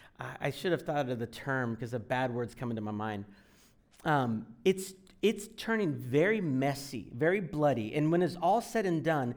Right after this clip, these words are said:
verse thirty, "There were missing from David's servants nineteen men besides Asahel. And on Saul or Ishbosheth, Ishbosheth's side,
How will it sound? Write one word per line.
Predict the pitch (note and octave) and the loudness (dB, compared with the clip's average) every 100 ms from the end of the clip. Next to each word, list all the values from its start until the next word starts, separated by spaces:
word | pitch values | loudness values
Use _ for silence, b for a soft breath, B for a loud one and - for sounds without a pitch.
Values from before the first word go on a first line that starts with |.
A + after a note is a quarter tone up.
| B B B - | B B B -4
verse | C3+ F3 F3+ | 2 2 0
thirty, | F3 D#3+ C3 | -2 2 2
"There | B2 C#3+ | 2 2
were | C3+ | 2
missing | C#3 E3+ - A3 | 2 0 -2 -6
from | G3 D#3+ | -2 -2
David's | C#3 D#3+ F3 E3 - - | 2 2 2 -4 -8 -16
servants | - F3+ C#3+ A#2+ - | -2 -2 0 -4 -6
nineteen | C3+ B2 D#3 F#3+ - - - F#3 F#3 F3+ - | -4 0 0 -2 -8 -14 -6 -2 -2 -4 -2
men | C#3+ C#3 B2+ B2+ B B | 0 0 0 -4 B B
besides | C3+ - C#3 C3+ - | -10 -2 0 0 -2
Asahel. | C#3 C#3 - A2 G#2+ G2 B2 - B B B | -2 -2 -4 -6 -6 -8 -10 -16 B B B
And | C#3 D3 | 0 2
on | C#3+ C3 - - | 4 2 -2 -8
Saul | - - F3+ F#3+ D3+ | -12 2 4 6 6
or | B2+ | 4
Ishbosheth, | G3 - D#3 B2 C#3 - - _ _ - | 0 0 -4 -2 -6 -8 -14 _ _ 0
Ishbosheth's | F3+ F#3+ F#3+ - C#3+ - B2+ A#2 - | 0 0 -8 -4 -4 -2 -2 -2 -6
side, | - C3 A#2 | -4 0 0